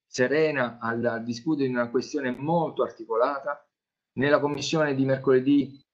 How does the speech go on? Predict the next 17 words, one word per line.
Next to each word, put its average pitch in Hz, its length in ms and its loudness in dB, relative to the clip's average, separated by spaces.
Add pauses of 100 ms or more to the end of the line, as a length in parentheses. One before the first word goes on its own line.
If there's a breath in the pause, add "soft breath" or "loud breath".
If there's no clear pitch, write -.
(160)
apriremo 139 480 0
la 127 120 0
commissione 131 720 -10
con 123 380 -2
l'appronciamento 123 800 -8
del 110 180 -6
voto. 117 560 -2 (500)
Esprimo 139 540 -6
un, 127 560 0
un 117 140 -4
grande 147 300 0
apprezzamento 131 1080 -4 (460)
per, 127 260 0
eh, 123 280 2
a, 113 400 -2
a, 113 60 -2
l'equilibrio, 135 1200 0